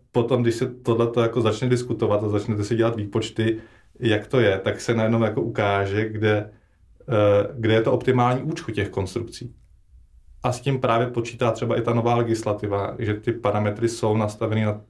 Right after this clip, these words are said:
té ekonomicky optimální úrovni. A ta honba za tím účkem není to nejdůležitější.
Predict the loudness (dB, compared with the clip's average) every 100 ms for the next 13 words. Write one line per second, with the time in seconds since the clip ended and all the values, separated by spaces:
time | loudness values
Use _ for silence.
0 | _ _ -4 -2 0 0 0 -4 -2 0
1 | 0 0 0 -2 -2 -6 -10 -16 -16 -10
2 | -4 0 0 0 -2 -4 -2 0 4 4
3 | 4 2 0 0 2 2 2 2 0 -4
4 | -10 -10 -10 -14